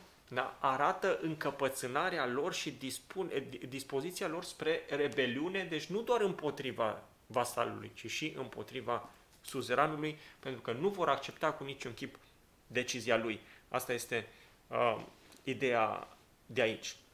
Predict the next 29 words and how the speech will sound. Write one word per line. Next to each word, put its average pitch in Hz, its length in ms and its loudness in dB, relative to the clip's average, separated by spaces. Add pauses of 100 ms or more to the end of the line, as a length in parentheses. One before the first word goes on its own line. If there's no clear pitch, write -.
(1900)
Um, 113 400 2 (380)
așa 180 160 0
cum 180 140 2
am 147 60 8
spus, - 380 -4 (220)
imaginea 156 600 0
este 151 460 -2
preluată 131 640 0
dintr-un 117 760 -6
episod 113 720 -4 (260)
real 143 520 4
care 127 400 2
s-a - 180 -6
întâmplat 123 520 -4
în 117 100 -8
istoria 117 480 -2
recentă 113 480 -4
de 104 120 -4
atunci 107 460 -6
a 110 420 4
Israelului 131 640 -2
și 139 180 -4
pe 123 160 -2
care 123 240 0
ei 127 160 0
nu 127 100 -6
l-au 120 160 2
uitat, 110 400 -4 (420)
uh, 113 380 4